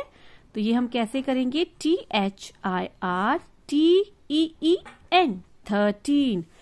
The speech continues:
तो अब फोर्टीन हम कैसे करेंगे? आपको नंबर नेम्स फ़ोर आता है,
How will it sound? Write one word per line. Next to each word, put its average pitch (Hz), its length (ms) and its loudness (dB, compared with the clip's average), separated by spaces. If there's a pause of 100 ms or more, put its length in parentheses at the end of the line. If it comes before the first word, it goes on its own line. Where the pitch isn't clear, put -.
(320)
तो 254 60 0
अब 269 80 0 (120)
फोर्टीन 294 440 4
हम 330 160 4
कैसे 320 340 -2
करेंगे? 320 460 0 (2000)
आपको 233 380 2
नंबर 262 300 4
नेम्स 294 340 2
फ़ोर 254 360 2
आता 277 280 2
है, 320 260 0